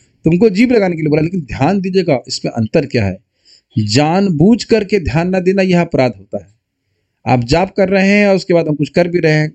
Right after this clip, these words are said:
कभी-कभी करना भी होता है। शायद मेरे को बीमार था, मेरे बिल्कुल जप करने का मन नहीं कर रहा था,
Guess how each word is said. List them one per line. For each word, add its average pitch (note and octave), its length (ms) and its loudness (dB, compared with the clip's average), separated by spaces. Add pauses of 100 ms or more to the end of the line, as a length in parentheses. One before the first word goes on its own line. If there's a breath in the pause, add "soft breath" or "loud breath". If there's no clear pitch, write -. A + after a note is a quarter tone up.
(120)
कभी-कभी F#3+ 320 0
करना F#3 320 0
भी D#3+ 100 2
होता B2+ 160 0
है। C3 40 0
शायद D3+ 180 0
मेरे D#3+ 180 0
को C#3+ 60 -14
बीमार C3+ 320 2
था, C3 120 -4
मेरे B2+ 160 0
बिल्कुल B2 280 -2
जप D#3+ 160 0
करने C3 200 -2
का B2 100 -6
मन A#2+ 140 -6
नहीं A2+ 120 -10
कर A2 180 -12
रहा G#2 140 -8
था, - 180 -18